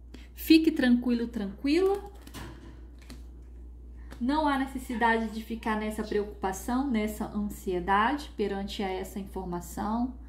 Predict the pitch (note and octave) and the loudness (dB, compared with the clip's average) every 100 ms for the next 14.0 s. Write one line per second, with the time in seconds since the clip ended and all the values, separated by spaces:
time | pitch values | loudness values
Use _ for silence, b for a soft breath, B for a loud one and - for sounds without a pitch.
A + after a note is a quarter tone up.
0 | B B B B B - C4 C4 - C4+ | B B B B B 4 6 6 4 4
1 | C4 B3+ B3+ A#3 A3+ D#4 - - A#3+ A3+ | 6 4 2 4 6 6 0 -2 0 2
2 | C4 A#3 A#3 A3 - G#3+ G#3+ - - - | 0 -4 -2 -2 0 0 0 -2 -12 -16
3 | - - - - A3+ A#3 G3 G3 F3+ G3 | -16 -16 -14 2 4 4 0 -4 -4 -2
4 | C4+ G4 F#4 - - - - - - - | 0 2 0 -2 -12 -14 -16 -14 -14 -16
5 | - - - - - - - - - G#3 | -16 -16 -14 -16 -16 -14 -14 -14 -6 4
6 | G#3 G#3 G#3+ C#4 C#5 A#4 F3+ E3+ G3 A3 | 6 6 4 4 6 4 4 0 -4 0
7 | A3+ G#3+ C4+ G4+ - D4 E4+ E4+ F4 E4 | 4 6 6 4 2 2 4 4 2 0
8 | C4 C4 - D4 C4+ F4+ - - A3+ A3+ | -2 -4 -4 -4 -2 -4 -4 0 0 2
9 | G#3 G#3+ A3 G#3 G#3 A#3+ A#3+ - A3+ G#3+ | 0 0 0 0 -2 -4 -4 -4 4 4
10 | C4+ A#3 F#3 F3+ - - - - - - | 4 0 -4 -6 -10 -16 -18 -16 -16 -16
11 | - - - - - - - - - - | -18 -18 -18 -18 -16 -18 -16 -16 -16 -16
12 | - - - - - - - - - D4+ | -16 -16 -16 -16 -14 -14 -14 -16 -10 -4
13 | D4+ A3+ A3 G#3+ G3+ G3+ G3+ D#3 - A3 | 0 0 2 0 0 0 0 0 -2 -6